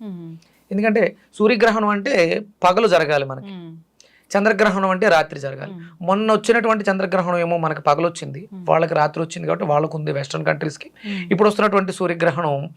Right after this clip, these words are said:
Speaker 2: మనకి రాత్రి వస్తుంది, వాళ్ళకి పగలు వస్తుంది.
Speaker 1: దేవుడు, ఓ, పటాల దగ్గర, ఉమ్, గాని లేదా కొన్ని నిలువ పచ్చల దగ్గర గాని దర్భలు, దర్భలు అని చెప్తారు కదా.
Speaker 2: Hmm. శుద్ధి చేసే గుణాన్ని అధికంగా కలిగింది కాబట్టి
Speaker 1: Hmm.
Speaker 2: దాన్ని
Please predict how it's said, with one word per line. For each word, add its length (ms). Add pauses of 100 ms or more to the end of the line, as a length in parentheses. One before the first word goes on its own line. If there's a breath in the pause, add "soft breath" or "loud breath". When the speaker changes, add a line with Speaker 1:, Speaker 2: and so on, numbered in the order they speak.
(380 soft breath)
Speaker 2:
మనకి 200
రాత్రి 420
వస్తుంది, 360
వాళ్ళకి 320
పగలు 260
వస్తుంది. 340
Speaker 1:
దేవుడు, 500 (260)
ఓ, 240
పటాల 440
దగ్గర, 580 (220)
ఉమ్, 600
గాని 420 (340 loud breath)
లేదా 220
కొన్ని 340
నిలువ 340
పచ్చల 380
దగ్గర 220
గాని 340 (100)
దర్భలు, 600
దర్భలు 260
అని 100
చెప్తారు 380
కదా. 220
Speaker 2:
Hmm. 80
శుద్ధి 460
చేసే 280
గుణాన్ని 500
అధికంగా 380
కలిగింది 440
కాబట్టి 640
Speaker 1:
Hmm. 200 (280 loud breath)
Speaker 2:
దాన్ని 520